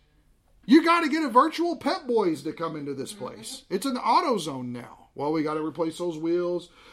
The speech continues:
Well, we gotta shore up those, you know, this piece, this piece, you know, depending on how ornate they were, the gold came off on this one. We gotta fix it. Notice the next part, verse thirteen. "He will also take your what?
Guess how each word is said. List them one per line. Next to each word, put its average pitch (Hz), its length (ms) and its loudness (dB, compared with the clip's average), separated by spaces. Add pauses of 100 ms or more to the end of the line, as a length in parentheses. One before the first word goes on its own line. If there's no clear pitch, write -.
Well, 156 80 2
we 151 100 0
gotta 151 180 -2
shore 175 340 -2
up 175 120 -6
those, 170 320 0
you 160 100 -6
know, 156 200 -2
this 180 100 -2
piece, - 440 -10
this 185 120 -10
piece, 208 200 -10
you 156 80 -10
know, 160 80 -2
depending 175 260 -4
on 202 80 0
how 214 200 2
ornate 220 380 0
they 156 120 -2
were, 139 220 -4
the 143 100 -6
gold 180 340 4
came 175 240 -4
off 190 220 -2
on 190 160 -2
this 185 180 -6
one. 131 200 -12
We 147 120 -6
gotta 156 200 0
fix 175 340 -8
it. 123 100 -10 (1160)
Notice 240 260 4
the 247 40 -2
next 240 220 4
part, 185 240 0
verse 185 160 -2
thirteen. 196 580 -4 (720)
"He 165 120 2
will 185 120 -2
also 220 280 2
take 190 260 -6
your 165 120 -4
what? 170 440 -4